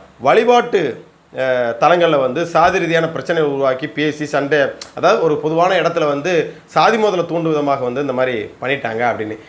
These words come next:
இதுக்கு வந்து தண்டனை வந்து பார்த்தீங்கன்னா ஒரு மூணு வருஷம், அ, வந்து சொல்றாங்க. மூணு ஆண்டுகள் வந்து தண்டனை அப்படின்ற மாதிரி சொல்லப்படுது. அடுத்து வந்து பார்த்தீங்கன்னா இருநூத்தி தொண்ணூத்தி ஆறு பார் சிக்ஸ்.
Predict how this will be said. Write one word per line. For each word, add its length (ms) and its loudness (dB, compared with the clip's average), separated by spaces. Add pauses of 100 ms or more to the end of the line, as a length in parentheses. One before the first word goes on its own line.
இதுக்கு 240 2
வந்து 200 -4
தண்டனை 220 2
வந்து 80 -2
பார்த்தீங்கன்னா 300 -2
ஒரு 180 0
மூணு 240 -2
வருஷம், 320 -2 (320)
அ, 140 0
வந்து 200 -2
சொல்றாங்க. 300 -4
மூணு 220 -2
ஆண்டுகள் 260 -2
வந்து 440 -2 (220)
தண்டனை 340 0
அப்படின்ற 580 -4
மாதிரி 480 -6 (120)
சொல்லப்படுது. 500 -2 (800)
அடுத்து 260 0
வந்து 160 0
பார்த்தீங்கன்னா 280 -2 (340)
இருநூத்தி 460 2
தொண்ணூத்தி 560 -4 (340)
ஆறு 480 2 (100)
பார் 260 0
சிக்ஸ். 380 -10